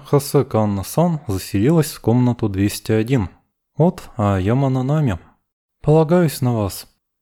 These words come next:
От Хасе Кана. «М, давайте завтра устроим приветственную вечеринку, когда ее еще завезут». От Канда Сурата.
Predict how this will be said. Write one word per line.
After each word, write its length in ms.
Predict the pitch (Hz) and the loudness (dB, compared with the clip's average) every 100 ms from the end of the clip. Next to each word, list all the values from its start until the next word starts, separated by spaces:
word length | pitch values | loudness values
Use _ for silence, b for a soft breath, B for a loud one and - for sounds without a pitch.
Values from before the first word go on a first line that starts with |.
| _ | _
От 300 | - 143 143 | -2 -2 -2
Хасе 420 | - 101 - - | -4 -4 -4 -8
Кана. 460 | 139 - 123 95 90 _ _ _ _ _ _ | -4 0 0 -2 -6 _ _ _ _ _ _
«М, 400 | 127 107 104 98 - | -4 0 2 0 -2
давайте 520 | 107 104 107 107 - | 0 4 4 2 0
завтра 600 | 101 104 - - 101 95 - | 2 2 0 0 0 0 -4
устроим 520 | 110 - - 110 101 | -8 -6 2 4 4
приветственную 760 | 92 104 104 - - 101 101 95 | 2 2 0 0 -2 0 2 0
вечеринку, 640 | 92 - 127 165 175 117 - | -2 -2 2 2 0 -4 -2
когда 280 | 113 104 107 | -2 2 2
ее 120 | 101 | 2
еще 240 | - - | 0 -4
завезут». 580 | 98 98 101 98 92 - _ _ _ _ _ | -2 0 0 -2 -6 -10 _ _ _ _ _
От 240 | 123 147 | -2 -2
Канда 380 | - 104 110 123 | -2 -2 0 0
Сурата. 680 | 120 - 104 95 85 92 | -2 0 0 0 -2 -6